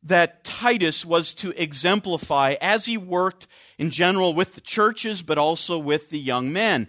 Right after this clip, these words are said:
He had to approach his teaching ministry with dignity.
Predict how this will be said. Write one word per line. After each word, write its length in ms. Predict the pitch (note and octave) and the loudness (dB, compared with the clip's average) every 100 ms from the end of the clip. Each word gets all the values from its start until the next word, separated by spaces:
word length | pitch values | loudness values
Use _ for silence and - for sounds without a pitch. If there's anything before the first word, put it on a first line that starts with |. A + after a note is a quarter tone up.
| - - | -10 -12
He 220 | - A#3 B3+ | -4 0 0
had 420 | F3+ G#3 A#3 G#3 | 0 2 0 -2
to 140 | A#3+ | -4
approach 460 | G#3+ - F#3 D3+ - | -4 -2 0 0 0
his 200 | G#3+ - | -4 -6
teaching 500 | - G#3+ G#3 A3 E3+ | -6 -6 -6 -6 -4
ministry 500 | F#3+ A3 - D#3+ C#3 - - - | -2 -2 -4 -4 -4 -6 -20 -6
with 420 | C3 G#3+ A#3 - _ | 2 2 2 -4 _
dignity. 840 | A#2 G#3 A#3+ A3+ D3 - - F2+ | -4 -2 2 2 0 -2 -12 -14